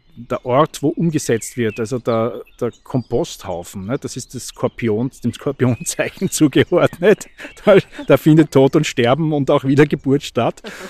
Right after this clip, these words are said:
Und, äh, das ist sozusagen im Sektor des Pluto wäre das und, äh, da muss man dann, sollte man schon genau schauen,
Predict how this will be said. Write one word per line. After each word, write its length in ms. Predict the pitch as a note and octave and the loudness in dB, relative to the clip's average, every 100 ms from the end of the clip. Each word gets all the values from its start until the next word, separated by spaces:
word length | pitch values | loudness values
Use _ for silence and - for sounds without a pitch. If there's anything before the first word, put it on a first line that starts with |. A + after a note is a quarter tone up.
| - - - | -16 -16 -8
Und, 300 | - C#3 C3+ | 2 4 6
äh, 240 | C#3 C3+ B2+ | 6 6 4
das 160 | C3+ | 0
ist 120 | D#3+ C#3+ | -2 -2
sozusagen 280 | C3 C#3 | -2 0
im 60 | C3 | 0
Sektor 320 | - A#2+ C#3+ | 0 -2 -2
des 120 | B2 | -6
Pluto 500 | - C3 E3 - E3 | -4 -2 -2 0 0
wäre 200 | C3 B2+ | 2 0
das 260 | C#3+ C#3 - | 0 -4 -4
und, 360 | B2 A2+ - - | -8 -8 -12 -10
äh, 240 | B2+ A2+ A2 | -4 -4 -4
da 220 | G#2 C3+ | -4 -2
muss 240 | C3+ B2+ C#3 | -2 -2 -2
man 80 | |
dann, 400 | A#2+ A#2 A#2 A#2 | 0 0 2 0
sollte 260 | A2+ B2 B2+ | 0 0 0
man 80 | A2+ | -2
schon 140 | A#2+ | -2
genau 300 | B2 F#2+ A#2 | -2 -2 -2
schauen, 380 | - A2 A2+ C#3 | 0 0 0 -2